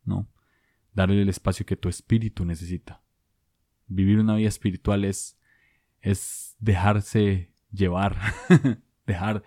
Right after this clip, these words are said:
dejarse fluir, ¿no? Hoy en la mañana, mientras me bañaba, escuchaba una canción de Natalia Lafourcade que se llama Derecho de Nacimiento, ¿no?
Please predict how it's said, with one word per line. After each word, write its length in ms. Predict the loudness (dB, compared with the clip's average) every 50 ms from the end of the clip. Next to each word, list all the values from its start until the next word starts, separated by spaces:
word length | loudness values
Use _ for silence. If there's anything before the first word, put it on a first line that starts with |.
| -16 -20 -20 -20 -20 -10 _
dejarse 380 | -2 0 0 0 0 0 -2 -4
fluir, 500 | -2 -2 0 0 2 0 0 -2 -6 -12 _ _ _
¿no? 220 | -4 -4 -4 -6 -10 _ _ _ _ _ _ _ _ _
Hoy 120 | 0 0
en 40 | 2
la 60 | 2
mañana, 340 | 2 0 0 0 -2 -2 -2
mientras 460 | -4 -4 -4 -6 -6 -6 -6 -8 -8
me 120 | -6 -6 -6
bañaba, 300 | -6 -6 -4 -2 -2 -2
escuchaba 640 | -2 -4 -8 -4 -2 0 0 2 0 -2 -4 -6 -8 -6
una 160 | -4 -4 -2
canción 480 | -2 -2 -2 -2 -2 -2 -2 -4 -2
de 160 | -2 -2 0 0
Natalia 360 | -2 -2 -2 0 0 2 2
Lafourcade 440 | 0 0 -2 -4 -2 -2 -2 0 -2
que 100 | -4 -6
se 80 | -4
llama 240 | -4 -2 -2 -2 -2
Derecho 420 | -2 -2 -2 -2 -2 -2 -2 -2
de 60 | 0 0
Nacimiento, 500 | 0 -2 -4 -4 -4 -4 -6 -6 -8 -10
¿no? 140 | -10 -12